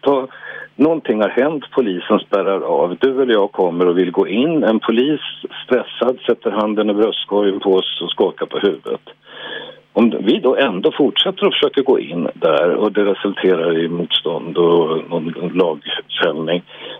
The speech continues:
kan inte vi sen stå i domstolen och hävda, "Ja, men han sa inte klart och tydligt att vi inte fick gå in." Och eh, därför att man har ut-, det har uttryckts väldigt tydligt ändå. Alltså, saker och ting uttrycks ju i livet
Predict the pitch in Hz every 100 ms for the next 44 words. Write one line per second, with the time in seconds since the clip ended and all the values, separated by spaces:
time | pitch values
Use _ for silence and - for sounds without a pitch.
0 | - - 175 - 87 92 90 82 85 85
1 | 85 113 - - 90 95 98 107 82 95
2 | 104 110 - 87 147 - 107 107 113 -
3 | - - 87 82 82 - - - 82 -
4 | 82 - 90 80 76 87 82 78 - -
5 | 78 - 90 - 147 - - - _ -
6 | - - - - 104 98 - _ 107 101
7 | 98 82 107 - 120 127 113 123 165 -
8 | - 107 110 120 139 - - - - -
9 | - - 95 - 120 98 - 107 110 196
10 | 185 - - - 117 - - - 135 -
11 | - - 131 120 123 120 - 113 - -
12 | 107 104 98 92